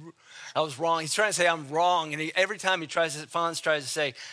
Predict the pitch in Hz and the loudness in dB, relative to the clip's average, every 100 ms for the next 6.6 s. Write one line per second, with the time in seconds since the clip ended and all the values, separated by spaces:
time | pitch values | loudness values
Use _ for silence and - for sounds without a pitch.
0 | - 147 151 127 160 160 143 135 143 170 | -2 -2 -2 -2 0 0 -2 -4 4 4
1 | 180 127 226 277 202 233 233 175 143 160 | 2 -6 -8 -8 -8 -10 -10 -12 -10 2
2 | 190 190 - - - 147 - 208 196 170 | 2 2 -12 -18 -10 -4 0 2 2 2
3 | 175 151 190 175 185 160 - 170 170 147 | -2 2 2 2 -2 -2 -2 2 4 4
4 | 147 170 - 180 208 240 277 220 160 180 | 2 0 -6 -6 -12 -10 -8 -6 -6 -6
5 | - - 285 247 233 160 185 - - 180 | -8 -4 -2 -2 -4 -6 -4 -4 -8 -4
6 | - - 196 160 - | 0 0 -2 -6 -14